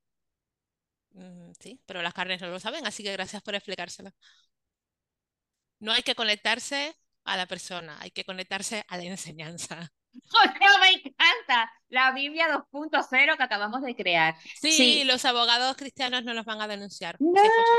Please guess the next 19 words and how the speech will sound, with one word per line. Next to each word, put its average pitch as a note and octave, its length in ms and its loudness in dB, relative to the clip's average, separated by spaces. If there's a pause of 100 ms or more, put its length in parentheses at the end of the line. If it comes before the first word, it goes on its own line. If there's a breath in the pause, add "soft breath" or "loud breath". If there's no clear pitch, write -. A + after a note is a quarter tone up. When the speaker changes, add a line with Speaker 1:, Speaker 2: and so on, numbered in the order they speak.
Speaker 1:
este A#4 140 4
Speaker 2:
abogados A4 200 6 (100)
Speaker 1:
episodio. A4+ 320 0
Speaker 2:
cristianos. A4 520 4 (920)
Amigos, G#4 580 2
amigos. F#4+ 520 -6 (340 loud breath)
Em, A#3 1200 2 (240)
claro, B3 460 4
y A3+ 140 -4
eso A#3+ 180 -2
es D#4 180 -8
algo B3 520 0
que G3 440 0
es G#3+ 340 -2 (600)
importantísimo A3+ 1040 2
que, A3 260 0
que G#3+ 120 0
las F3+ 240 -2
carnes A3 360 -4